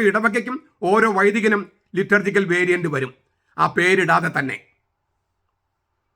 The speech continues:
സഭാ നേതൃത്വത്തോടും മെത്രാന്മാരോടും താല്പര്യമില്ലാത്ത വൈദികരെ, വൈദികരെല്ലാം ഇങ്ങനെ ചെയ്യാൻ ഇറങ്ങിത്തിരിക്കുമെന്ന് എറണാകുളം അങ്കമാലി അതിരൂപതയിൽ വിമതർ കണക്ക് കൂട്ടുന്നു. അങ്ങനെ വീണ്ടും സഭയെ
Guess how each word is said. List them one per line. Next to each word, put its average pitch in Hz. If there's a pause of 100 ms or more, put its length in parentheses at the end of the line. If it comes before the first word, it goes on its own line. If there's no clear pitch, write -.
(760)
സഭാ 175 (140)
നേതൃത്വത്തോടും 214 (140)
മെത്രാന്മാരോടും 220
താല്പര്യമില്ലാത്ത 220 (480)
വൈദികരെ, 214 (280)
വൈദികരെല്ലാം 202 (400)
ഇങ്ങനെ 233
ചെയ്യാൻ 220 (100)
ഇറങ്ങിത്തിരിക്കുമെന്ന് 202 (440)
എറണാകുളം 202
അങ്കമാലി 196 (280)
അതിരൂപതയിൽ 190
വിമതർ 180
കണക്ക് 170
കൂട്ടുന്നു. 147 (640)
അങ്ങനെ 190 (120)
വീണ്ടും 220 (140)
സഭയെ 208